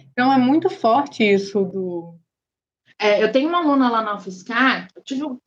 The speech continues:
Speaker 2: né, um grupo de alu-, tenho ainda um grupo de alunas lá na ufscar que estavam fazendo pesquisa, é, experimental, justamente sobre os tipos de controle de estímulos, né, que podem estar presentes nessas práticas,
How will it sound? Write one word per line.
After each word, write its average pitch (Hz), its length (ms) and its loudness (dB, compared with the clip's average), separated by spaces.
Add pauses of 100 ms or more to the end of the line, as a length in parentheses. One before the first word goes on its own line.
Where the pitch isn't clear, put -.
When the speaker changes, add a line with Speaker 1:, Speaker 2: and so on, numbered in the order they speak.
(180)
Speaker 2:
né, 226 240 2
um 233 100 0
grupo 247 280 2
de 240 100 2
alu-, 220 200 2
tenho 269 240 4
ainda 180 280 0
um 190 40 -14
grupo 220 220 -6
de - 80 0
alunas 202 320 2
lá 185 140 0
na 180 120 -2
ufscar 233 560 -2
que - 100 -18
estavam 240 380 2
fazendo 233 400 0
pesquisa, 214 800 -2 (920)
é, 190 160 6
experimental, 233 960 2 (500)
justamente 277 680 2
sobre 269 240 0
os 254 120 -4
tipos 277 280 -2
de 285 100 -2
controle 254 460 2
de 247 100 -6
estímulos, 254 1040 0 (520)
né, 214 260 0
que 247 180 -6
podem 269 440 2
estar 247 160 -2
presentes 220 560 -4
nessas 185 400 -8
práticas, 233 640 -2